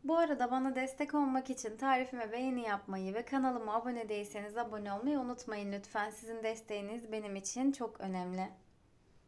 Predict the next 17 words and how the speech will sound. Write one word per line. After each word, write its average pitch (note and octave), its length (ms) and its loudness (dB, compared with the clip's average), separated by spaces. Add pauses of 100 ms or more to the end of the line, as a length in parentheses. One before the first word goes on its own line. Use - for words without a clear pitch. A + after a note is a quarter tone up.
(1080)
Ve D4+ 280 4
Instagram C4+ 640 2
üzerinden A3+ 680 2
de C4 220 4
Nefis B3 320 0
Maceralarım G#3+ 800 -2
yazarak G#3+ 560 0
beni A#3+ 220 0
takibe A3 420 -4
geçebilirsiniz. G#3 920 -4 (140)
Oradan A3 480 0
bana G#3 360 0 (400)
kanalımdan A#3 500 0
yaptığınız A3+ 680 -4 (1800)
tariflerin A3+ 840 0
görsellerini A3 680 0
paylaşabilirsiniz. G3+ 1160 -4